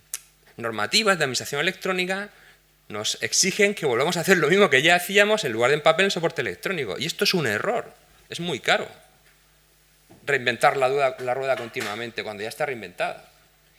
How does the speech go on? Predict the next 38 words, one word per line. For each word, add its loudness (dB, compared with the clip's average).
Y -8
en -4
ese 0
sentido, -2
esta -4
también 0
es -2
una 0
idea 0
muy -4
importante -8
que 4
debemos 2
plantearnos 0
al 2
hablar 2
de -4
la 6
reutilización -2
de 0
la -2
información -6
administrativa. -8
¿Eh? -4
Porque -2
a 4
lo -4
mejor -6
la -2
administración -4
no -2
está 2
para 4
dar 4
servicios 0
de 0
valor 0
añadido, -4